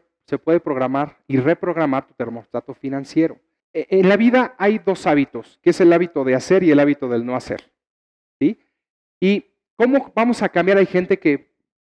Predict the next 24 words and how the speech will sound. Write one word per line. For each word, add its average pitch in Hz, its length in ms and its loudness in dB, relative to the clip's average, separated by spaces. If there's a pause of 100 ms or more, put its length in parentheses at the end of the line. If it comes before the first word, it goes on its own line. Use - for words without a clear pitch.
(600)
en 135 140 -2
realidad 139 680 2 (420)
tiene 160 320 4
un 165 420 -2
gran 131 320 0
hábito 143 420 -4 (160)
de 110 360 -8 (240)
no 131 160 -10
hacer. 240 260 -8 (260)
O - 160 -10
sea, 135 180 0
dice, 143 200 2 (300)
"Mañana 143 520 0
lo 127 200 -2
hago, 131 560 -2 (280)
este, 143 560 0 (260)
tengo 220 220 2
que 214 140 2
leer, 190 220 6
ah, 202 300 -2
sí, 185 160 -6
pero 139 220 -2
mañana 135 420 -2
lo, 120 280 -6